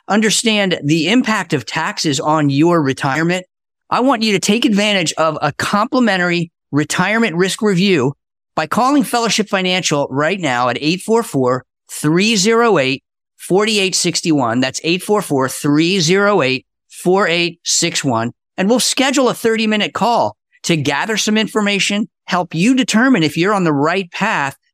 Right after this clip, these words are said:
to minimize taxes and mitigate the problem of taxes in your retirement. So take advantage of it now, eight four four, three zero eight, four eight six one. Call Fellowship Financial, eight four four, three zero eight, four eight six one. We'll get you on the calendar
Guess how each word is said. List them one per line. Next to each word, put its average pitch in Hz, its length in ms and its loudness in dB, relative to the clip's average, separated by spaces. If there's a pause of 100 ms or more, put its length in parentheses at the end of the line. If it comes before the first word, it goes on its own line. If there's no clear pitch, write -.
to 165 100 0
minimize 180 680 2
taxes 135 680 -4 (240)
and 143 240 2
mitigate 185 460 0
the 135 80 -4
problem 208 560 0
of 135 100 -4
taxes 127 640 -4 (340)
in 143 240 2
your 135 280 4
retirement. 110 680 -2 (340)
So 160 100 0
take 226 220 0
advantage 226 380 0
of 208 100 2
it 175 80 0
now, 175 340 0 (100)
eight 180 200 -2
four 214 200 0
four, 170 280 0
three 165 440 0
zero 214 440 2
eight, 156 260 -2 (160)
four 170 280 0
eight 190 300 0
six 170 300 -2
one. 151 400 0 (300)
Call 170 200 -2
Fellowship 190 480 -2
Financial, 165 460 0
eight 160 200 0
four 185 160 0
four, 160 240 0
three 160 340 0
zero 160 340 2
eight, 147 180 0
four 170 240 0
eight 175 220 0
six - 260 -2
one. 143 260 2
We'll 208 140 4
get 233 240 -2
you 220 140 2
on 202 80 0
the 185 80 0
calendar 175 560 -2